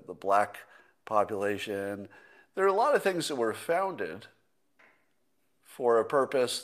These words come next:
that over time became some other purpose. So if your strategy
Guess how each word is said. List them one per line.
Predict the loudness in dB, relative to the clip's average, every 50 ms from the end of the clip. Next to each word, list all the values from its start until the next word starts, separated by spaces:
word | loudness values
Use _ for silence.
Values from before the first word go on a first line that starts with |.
| -6 0
that | 2 2 2 2 0 -4
over | -4 -4 -2 -2 -4 -4
time | -2 -2 -2 -2 -2 -6 -10
became | -14 -12 -10 -10 -10 -10 -12 -14 -18 -20 -20 _ -18
some | -12 -10 -10 -8 -8
other | -10 -10 -10 -14
purpose. | -14 -14 -14 -14 -14 -16 -18 -20 -20 -20 -20 _ _ _ _ -20 -20 -20 -20 -20 -20 _
So | -12 -6 0 4 4 4 4 4 0 -4 -12 -20 -20 _ _ _ _ _
if | -2 -2 -2 -2 -2
your | -2 -2 -2
strategy | -2 -4 -4 2 4 6 6 6 6 2 -2 -4 -4 -4 -4 -4 -6 -10